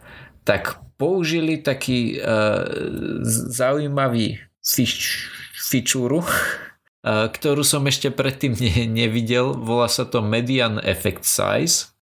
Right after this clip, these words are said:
čo som si proste musel vygoogliť, lebo, lebo som nevedel, čo to znamená. A podľa Google, e, je to nejaká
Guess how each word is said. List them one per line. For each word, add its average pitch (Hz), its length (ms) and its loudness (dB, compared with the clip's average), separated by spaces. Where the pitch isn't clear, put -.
čo 123 80 0
som 123 160 4
si 117 160 4
proste 110 400 0
musel 113 320 4
vygoogliť, 101 560 0
lebo, 104 480 0
lebo 107 240 0
som 107 380 0
nevedel, 107 500 0
čo - 160 -2
to 107 160 -2
znamená. 101 560 0
A - 160 -8
podľa 113 400 0
Google, 139 560 0
e, 107 960 -2
je 120 240 0
to 135 160 0
nejaká 123 800 0